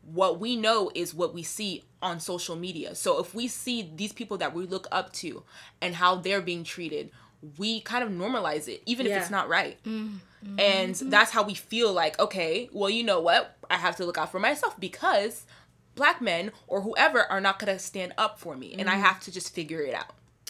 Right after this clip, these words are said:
Speaker 3: And I think the other thing that plays a part of that is also what I was touching on earlier about, you know, that's kind of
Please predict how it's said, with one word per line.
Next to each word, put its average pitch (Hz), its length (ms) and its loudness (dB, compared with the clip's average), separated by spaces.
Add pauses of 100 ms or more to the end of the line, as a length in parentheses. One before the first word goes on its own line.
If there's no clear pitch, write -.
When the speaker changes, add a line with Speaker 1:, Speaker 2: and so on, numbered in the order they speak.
(120)
Speaker 3:
And 233 160 -4
I 240 100 -4
think 302 400 -10
the 170 140 -8
other 214 180 -6
thing 208 260 -10
that 175 400 -14
plays 190 240 -10
a 190 60 -12
part 180 260 -12
of 180 120 -16
that 170 180 -10
is 170 160 -14
also 175 400 -12
what 170 140 -10
I 160 80 -12
was 165 100 -14
touching 185 360 -10
on 175 200 -10
earlier 180 400 -6
about, 165 380 -10 (340)
you 196 100 -6
know, 190 140 -4
that's 202 500 -4
kind 196 320 -6
of 185 220 -12